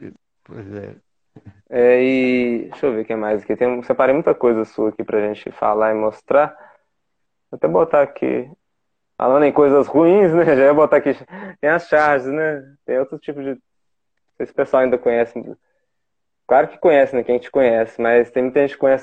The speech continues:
Speaker 2: essa escultura e tem um trabalho aí, muito, muita charge, né, Geni? Muito cartoon
Speaker 1: É, eu,
Speaker 2: e
Speaker 1: eu,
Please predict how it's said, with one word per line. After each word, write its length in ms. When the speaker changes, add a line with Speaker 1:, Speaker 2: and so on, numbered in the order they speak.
Speaker 2:
essa 100
escultura 640
e 300
tem 180
um 40
trabalho 440
aí, 180
muito, 300
muita 400
charge, 380
né, 920
Geni? 300
Muito 500
cartoon 240
Speaker 1:
É, 280
eu, 200
Speaker 2:
e 120
Speaker 1:
eu, 440